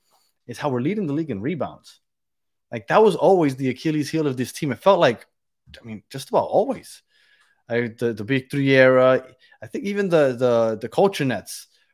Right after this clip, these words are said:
weren't necessarily a, a great off, uh, rebounding team, but, but this year, they're banging on the boards. Uh, Dinwiddie's getting in there for the rebounds. Mikal Bridges is hustling for boards.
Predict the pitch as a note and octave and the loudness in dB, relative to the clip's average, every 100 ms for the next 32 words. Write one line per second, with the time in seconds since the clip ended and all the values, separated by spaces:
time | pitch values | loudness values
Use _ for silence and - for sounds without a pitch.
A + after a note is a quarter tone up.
0 | _ C#3 D3 C#3+ C#3 D3 C#3+ C3 C3 B2 | _ -4 -4 -4 -2 0 0 0 0 0
1 | G#2+ A#2+ G#2+ C3 B2+ B2 A#2 A2+ G#2 A#2 | -4 -8 -6 -2 0 -2 -4 -6 -6 -10
2 | B2 A2+ A#2 A#2 G#2 D#3 D#3 A2 G2+ - | -8 -6 -6 -8 -10 -8 -6 -6 -8 -12
3 | G2 - - F#3+ - A2 F#3 E3+ G2 - | -20 -16 -10 -10 -10 -10 -6 -4 -6 -12
4 | _ _ _ - G#2 G2 C3+ D3 D#3+ D3+ | _ _ _ -14 -12 -4 0 2 2 0
5 | C#3 A2+ C3+ D3+ D3+ C#3+ - _ _ - | -2 -2 2 4 2 -2 -18 _ _ -6
6 | A2+ A#2 A2 G#2+ E2 _ _ _ - C#3 | -2 -2 -4 -12 -20 _ _ _ -6 -2
7 | D3 C#3+ C3+ C#3 C3+ C3+ C3 B2+ C#3 C3 | 0 -2 -2 -2 0 0 -4 -6 -6 -4
8 | C3 C3 B2+ B2+ B2 A2+ D3+ C3 A2 C3+ | -2 -2 0 -2 -2 -6 -4 -4 0 -2
9 | B2+ A#2+ A#2 B2+ - B2+ A#2+ A2+ B2+ B2 | -2 -8 -4 -4 -4 -10 -10 -4 0 0
10 | A#2+ | -2